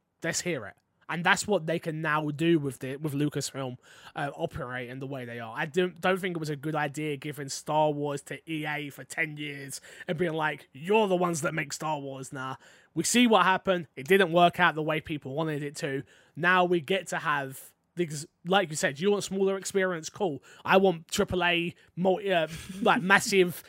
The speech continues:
massive to make that game, and then let, and we can get all these different experiences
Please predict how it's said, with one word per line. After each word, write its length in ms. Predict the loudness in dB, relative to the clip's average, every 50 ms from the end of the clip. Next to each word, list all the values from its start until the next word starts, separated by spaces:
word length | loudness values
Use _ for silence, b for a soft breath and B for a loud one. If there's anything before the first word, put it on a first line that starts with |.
| B B B B
massive 400 | 6 8 8 8 8 6 4 4 4
to 100 | 2 2
make 240 | 2 2 2 4
that 200 | 4 4 4 4 2
game, 260 | 2 2 2 0 0
and 80 | -2 -2
then 160 | -2 -4 -2 0
let, 160 | 0 0 0 0
and 240 | -2 -4 -2 0 0
we 60 | 0
can 160 | 0 -2 -4 0
get 200 | 2 2 2 4
all 140 | 4 2 4 4
these 180 | 2 0 2
different 320 | 4 4 4 4 2 -2 -4
experiences 800 | -6 -8 -2 2 4 6 6 4 2 -2 -6 -8 -8 -10 -10 -12